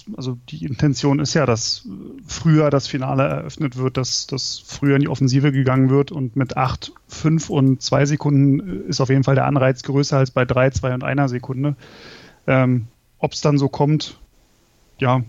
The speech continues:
wird man sehen, aber, ähm, Marc hat's ja grad vorgerechnet, äh, eine halbe Minute, also da, damit wurden schon Tour de France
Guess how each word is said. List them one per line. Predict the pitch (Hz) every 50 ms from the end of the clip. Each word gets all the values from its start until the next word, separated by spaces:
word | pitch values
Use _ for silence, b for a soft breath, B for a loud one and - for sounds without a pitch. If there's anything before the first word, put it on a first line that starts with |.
| - _ _ - _ - 185 175 _ _
wird | 131 127 135 - -
man | 151 135 127
sehen, | 120 131 147 165 165
aber, | 143 120 120 123 123 117 117 123 -
ähm, | - 127 120 117 117 117 117 117 117 113 113 110 _ - -
Marc | 147 131 127 131 -
hat's | 139 - -
ja | 135
grad | 127 127 123
vorgerechnet, | - - 139 135 139 135 131 135 135 - 151 139 131 - b b b b b b b b b b b b b b -
äh, | 127
eine | 123 123 120 110
halbe | 127 135 131 139
Minute, | 135 131 120 123 135 139 - 175 160 160
also | 165 139 123 131 127
da, | 120 131 123 127
damit | 123 131 123 127 123
wurden | 120 127 135 139
schon | 135 - - 135 131 131 127 123 117 107 120 - _ -
Tour | - - 139
de | 131 120
France | - 127 127 135 139 -